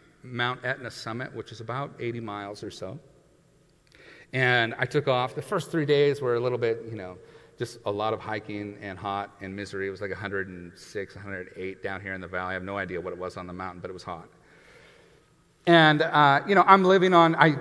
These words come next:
I, because I'm having to carry all of my food, I don't have people, like, doing drop-offs for me. I, I have, uh, planned eight days of meals in my backpack, and so, you know, I'm, I'm up, like, forty-two pounds for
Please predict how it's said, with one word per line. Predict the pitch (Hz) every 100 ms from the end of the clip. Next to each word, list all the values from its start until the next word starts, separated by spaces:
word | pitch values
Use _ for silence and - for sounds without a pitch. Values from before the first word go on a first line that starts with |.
| -
I, | 139
because | 139 135 190 196
I'm | 175
having | 160 170 143
to |
carry | - - 214 220 196
all | - 160 165
of | 135
my | 135
food, | 120 - 185 107 101
I | 117
don't | 127
have | 135
people, | 135 127 123
like, | 113 113
doing | 117 110
drop-offs | 104 110 110 127 -
for | - 151
me. | 165 175 - - -
I, | 131 135
I | 131
have, | 139 139 139 - - - -
uh, | 117
planned | - 175 156 135 -
eight | 151 175 147
days | 170 170 147
of | 143 127
meals | 147 135 113 135 160 - -
in | 135
my | 131 135
backpack, | 135 135 135 117 120 139
and | 127 113
so, | 131 120 117 120 - - -
you | - 135
know, | 120
I'm, | 127 135 120
I'm | 127 127 127 131 -
up, | 135 139 - - -
like, | 127 120
forty-two | - 170 156 160 175
pounds | 160 156 156 160 -
for | 151